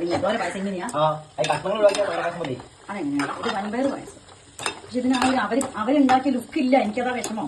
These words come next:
Speaker 2: ഇത് നമ്മളെ ലുക്കാ, അവരെ ലുക്കല്ല.
Speaker 1: അത് മാത്രമല്ല, അവരുണ്ടാക്കിയ ലുക്ക് എനിക്ക് എന്താ കിട്ടാതെ? ഞാൻ അവരുണ്ടാക്കിയ പോലെയല്ലേ ഉണ്ടാക്കുന്നേ, അതേ സാധനങ്ങളല്ലേ ചേർക്കുന്നത്.
Speaker 2: പക്ഷെ അങ്ങനത്തെയല്ല, കയ്യോ ആൾ, കയ്യോ ആൾ വ്യത്യാസമുണ്ട്, പിന്നെ വീടും സ്ഥലവും പോയിട്ട് പാത്രങ്ങളും വ്യത്യാസമുണ്ട്.
Speaker 1: അത് ശരി, അത് പറയാൻ പ-, പറ്റില്ല. നമ്മളത് കോഴിക്കോട് എത്തിയതുകൊണ്ട് എനിക്ക് ഇങ്ങനെ ഇപ്പൊ അല്ലേ? എന്താ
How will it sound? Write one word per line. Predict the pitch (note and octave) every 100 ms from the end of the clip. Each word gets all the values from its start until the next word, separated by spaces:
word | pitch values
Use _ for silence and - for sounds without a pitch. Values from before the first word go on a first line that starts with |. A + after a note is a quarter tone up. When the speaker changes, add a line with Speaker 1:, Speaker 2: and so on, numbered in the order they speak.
| -
Speaker 2:
ഇത് | F3
നമ്മളെ | E3+ F#3+
ലുക്കാ, | - - - -
അവരെ | C#3+ D#3
ലുക്കല്ല. | - B2+ -
Speaker 1:
അത് | A3+
മാത്രമല്ല, | A3+ - F#3 E3+ F#3
അവരുണ്ടാക്കിയ | B3 B3 B3 C4
ലുക്ക് | A3+ - B3
എനിക്ക് | A#3
എന്താ | G#3+ A#3
കിട്ടാതെ? | G#3+ G3+ G3+
ഞാൻ | A3+
അവരുണ്ടാക്കിയ | G#3+ G#3+ G#3+ A3+
പോലെയല്ലേ | A3 A3+ G#3+
ഉണ്ടാക്കുന്നേ, | G#3+ A#3 A#3+ F3 - - -
അതേ | A#3 A3+
സാധനങ്ങളല്ലേ | G#3 A#3 A#3 A3+ A#3+
ചേർക്കുന്നത്. | G#3 G3 A3+ F3+ D3
Speaker 2:
പക്ഷെ | -
അങ്ങനത്തെയല്ല, | D#3+ E3+ E3 D#3 D#3
കയ്യോ | C#3 E3+
ആൾ, | E3 E3
കയ്യോ | C#3 E3+ E3+
ആൾ | F#3
വ്യത്യാസമുണ്ട്, | E3 E3 D#3 D#3 C#3+
പിന്നെ | D#3
വീടും | D3+ D#3 F#3 -
സ്ഥലവും | D3+ D3+ F#3+
പോയിട്ട് | A3 F3+ F#3+ G3+ -
പാത്രങ്ങളും | D3+ D#3+ F#3
വ്യത്യാസമുണ്ട്. | E3+ D#3 C3+ C3+
Speaker 1:
അത് | D#3 -
ശരി, | D3+ D3+
അത് | -
പറയാൻ | D3+ D3
പ-, | C#3+ C#3
പറ്റില്ല. | C3+ C3 B2 A#2 -
നമ്മളത് | E3 F3 F3
കോഴിക്കോട് | F3+ G3+ G3
എത്തിയതുകൊണ്ട് | F#3+ F#3+ F3
എനിക്ക് | E3+ E3+
ഇങ്ങനെ | E3
ഇപ്പൊ | D3 D3+
അല്ലേ? | D#3 C3 C3 A#2+ - - - - -
എന്താ | D4+